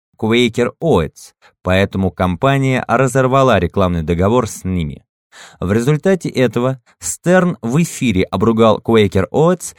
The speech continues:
и настоятельно порекомендовал своим слушателям не пить Снейпл. Может ли что-нибудь быть хуже для бренда? Вот урок. Будьте осторожнее с рекламой продуктов,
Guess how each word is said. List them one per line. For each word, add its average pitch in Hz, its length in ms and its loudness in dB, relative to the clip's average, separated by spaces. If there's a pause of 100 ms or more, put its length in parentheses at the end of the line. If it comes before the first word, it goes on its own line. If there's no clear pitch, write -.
(140)
и 143 140 -2
настоятельно 131 720 0
порекомендовал 120 840 0
своим 104 240 -2
слушателям 156 600 -4 (140)
не 180 300 0 (100)
пить 92 380 -4
Снейпл. 80 600 -4 (720)
Может 113 440 -2
ли 107 260 0
что-нибудь 107 920 -2
быть 110 480 -4
хуже 92 460 -4
для 98 200 0
бренда? 107 420 -4 (540)
Вот 135 420 -2
урок. 87 480 -4 (300)
Будьте 143 420 -2
осторожнее 101 880 0
с - 100 -14
рекламой 95 440 0
продуктов, 104 640 -6